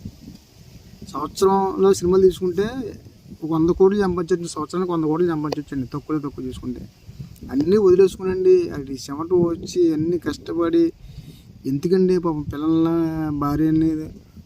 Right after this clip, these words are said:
కొద్ది రోజులు దూరం పెట్టుకుని ఇదంతా అతనికి అవసరమా చెప్పండి? దయచేసి మీరు అందరూ అర్థం చేసుకోండి. ఎందుకంటే అండి, రామపాలన అన్నదే పవన్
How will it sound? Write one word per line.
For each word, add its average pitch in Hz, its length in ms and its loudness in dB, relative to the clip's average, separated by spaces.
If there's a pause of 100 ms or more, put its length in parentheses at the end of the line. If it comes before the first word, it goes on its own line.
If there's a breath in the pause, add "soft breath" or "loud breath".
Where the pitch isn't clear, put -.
(300)
కొద్ది 147 180 -2
రోజులు 151 240 2
దూరం 151 300 2
పెట్టుకుని 160 320 0
ఇదంతా 143 320 -2
అతనికి 147 260 -4
అవసరమా 147 400 -4
చెప్పండి? 143 420 -6
దయచేసి 147 680 -2
మీరు 170 140 -2
అందరూ 143 220 0
అర్థం 160 220 0
చేసుకోండి. 147 440 -4 (680 loud breath)
ఎందుకంటే 165 300 2
అండి, 180 380 0 (680)
రామపాలన 165 540 2
అన్నదే 185 640 -2 (260)
పవన్ 160 420 0